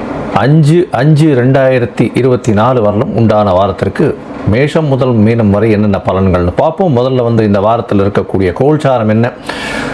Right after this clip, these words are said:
இந்த வாரத்தில் வரக்கூடிய விசேஷ நாட்கள் என்ன, இந்த வாரத்தில் எந்தெந்த ராசிக்காரர்களுக்கு சந்திராஷ்டமம், இது வழியா பார்க்கலாம். முதல்ல இந்த வாரத்தினுடைய கோல்சாரம் அப்படின்னு பார்க்கும்பொழுது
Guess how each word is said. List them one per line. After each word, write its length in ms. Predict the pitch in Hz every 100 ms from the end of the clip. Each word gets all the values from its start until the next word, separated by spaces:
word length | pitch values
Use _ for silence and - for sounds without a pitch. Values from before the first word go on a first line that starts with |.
| - - -
இந்த 200 | 156 165
வாரத்தில் 420 | 151 156 147 131
வரக்கூடிய 760 | 120 123 - 107 101 101 98 -
விசேஷ 400 | 120 190 185 160
நாட்கள் 480 | 101 113 156 151 107
என்ன, 240 | 95 107 -
இந்த 160 | 127 135
வாரத்தில் 460 | 120 120 - 123
எந்தெந்த 340 | 113 127 117 98
ராசிக்காரர்களுக்கு 760 | 104 101 - 92 90 92 151 -
சந்திராஷ்டமம், 560 | 85 82 - - 135 -
இது 240 | 123 117
வழியா 180 | 104 107 104
பார்க்கலாம். 300 | 71 69 - - - - - - - -
முதல்ல 180 | 160 185
இந்த 160 | 175 147
வாரத்தினுடைய 680 | 147 175 - 156 151 143
கோல்சாரம் 640 | 135 135 135 135 123 120 120
அப்படின்னு 300 | 107 117 117
பார்க்கும்பொழுது 680 | - 107 - 98 107 135